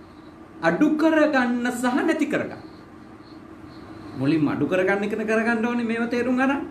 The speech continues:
ඊළඟට උත්සාහ කරන්න ඕනේ මොකටද? එහෙම එකක් නැතුවම ඉන්න. නැතුවම ඉන්න. වාද විවාද, රණ්ඩු සරුවල්, ගැටුම් නැතුවම ඉන්න උත්සාහ කරන්න.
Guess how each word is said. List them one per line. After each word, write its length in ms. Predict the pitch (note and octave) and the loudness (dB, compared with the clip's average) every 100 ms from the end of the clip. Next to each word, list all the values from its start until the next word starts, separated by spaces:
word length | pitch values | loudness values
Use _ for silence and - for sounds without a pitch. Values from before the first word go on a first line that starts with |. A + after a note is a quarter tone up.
| - - - - | -12 -20 -20 -14
ඊළඟට 360 | - F3 G#3 G#3+ | -2 0 2 0
උත්සාහ 260 | G#3 G#3+ G#3+ | 0 0 2
කරන්න 240 | A3 G#3+ | 2 0
ඕනේ 180 | A3+ A3 | 0 2
මොකටද? 280 | A#3 G#3+ C3+ A#2 - - - | 2 0 -4 -8 -14 -16 -4
එහෙම 280 | E3+ G3 | 0 2
එකක් 140 | G#3 B3+ D#4 - - - - - - - - - | 2 4 2 0 -8 -16 -20 -20 -20 -20 -18 -6
නැතුවම 560 | D#3+ A3 A#3 E4 D4 G#3 | 0 2 4 6 6 4
ඉන්න. 200 | D3 A#2 - - - - - - - - - - - - - - - | 2 -2 -8 -14 -18 -20 -20 -20 -20 -20 -20 -20 -20 -20 -18 -18 -12
නැතුවම 520 | - C3+ - C#4 A#3 | -2 -2 2 4 4
ඉන්න. 160 | G#2+ B2 | 2 0
වාද 320 | A#2+ E3 G#3 A3+ | 0 0 2 0
විවාද, 400 | A3 A3+ A#3 A#3 | 0 0 2 2
රණ්ඩු 340 | A3 G3 A3 A3 | 0 0 0 0
සරුවල්, 460 | A#3 A3+ B3+ C4+ | 0 0 2 2
ගැටුම් 460 | F#3+ F#3 C#4 C#4 A#3 | 2 2 4 4 4
නැතුවම 500 | A#3 A3+ D#4+ C#4+ A3 | 0 2 4 6 4
ඉන්න 220 | F3+ D#3+ | 2 0
උත්සාහ 400 | E3 D#3+ G3 F3+ | -2 -2 -2 -2
කරන්න. 240 | D#3+ C3 | -2 -4